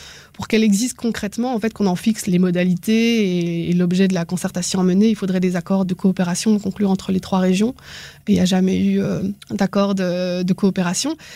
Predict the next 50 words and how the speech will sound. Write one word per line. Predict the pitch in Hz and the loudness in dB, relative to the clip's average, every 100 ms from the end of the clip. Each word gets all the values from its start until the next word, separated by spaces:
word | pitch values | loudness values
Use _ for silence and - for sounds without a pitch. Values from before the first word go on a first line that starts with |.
| - - | -20 -2
Et | 202 | 0
c'est | 214 | 2
dommage | 226 285 214 | 2 0 -4
parce | 208 | -8
qu'on | - 165 | -6 -2
le | 185 | 0
voit | 196 226 | 0 0
dans | 208 | 0
chacun | 196 190 208 | -2 -4 -2
des | 202 | 0
dossiers | 190 185 220 214 | 0 0 -2 0
qu'on | 190 | 0
vient | 190 | 2
de | 190 | 0
citer. | - - 302 | -2 -4 0
En | 214 | 2
fait, | 190 185 | 0 2
la | 190 | 2
mobilité | 185 185 190 233 226 | 2 2 0 0 -2
souffre | - - 294 - - - - - - - | -2 0 -2 -2 -12 -14 -20 -20 -16 0
d'une | 185 | 2
vision | 185 185 196 | 4 4 2
régionaliste. | 190 190 190 185 190 - - - - - - | 2 2 2 0 -2 -4 -12 -20 -20 -20 -16
Parce | - 180 | -8 -4
qu'on | - 190 | 0 2
a | 190 | 2
une | 190 | 2
ministre | 190 190 | 0 0
bruxelloise | 196 190 202 214 208 | 0 0 0 0 -2
qui | |
s'occupe | - 170 185 | -6 -8 -6
de | |
la | 170 | -4
mobilité | 165 165 165 | -4 -6 -6
bruxelloise, | 160 180 180 185 147 208 302 170 - - | -4 -2 2 2 2 0 0 -4 -8 -18
ce | - | -6
qui | 180 | -4
est | |
sa | 175 | -4
compétence, | 151 165 156 233 208 | -6 -6 -2 0 0
c'est | 175 | -4
pas | |
un | 131 | -10
reproche, | - 254 240 180 | -4 -2 -2 -6
et | 139 | -4
une | 170 | -4
ministre | 180 180 | -2 -2
flamande | 160 175 190 | 0 0 0
qui | - | -2
s'occupe | - - 196 | -8 -4 -4